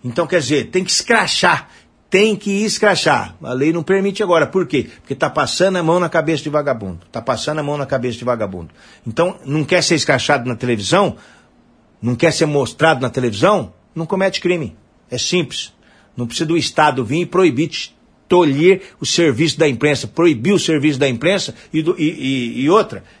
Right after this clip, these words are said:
incriminar o policial. Incriminar o policial. O policial pega um vagabundo e fala, "Ó, tá aqui,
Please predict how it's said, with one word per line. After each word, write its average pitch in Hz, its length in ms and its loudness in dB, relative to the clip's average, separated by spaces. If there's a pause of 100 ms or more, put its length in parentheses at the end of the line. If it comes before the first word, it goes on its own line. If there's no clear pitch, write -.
incriminar 170 600 2
o 208 40 2
policial. 196 680 2 (240)
Incriminar 143 460 2
o 190 40 -2
policial. 196 440 2
O 107 40 -6
policial - 440 -2
pega 160 280 2
um 135 220 -4
vagabundo 139 480 2
e 190 80 -8
fala, 175 140 4
"Ó, 135 40 2
tá 175 140 2
aqui, 165 360 0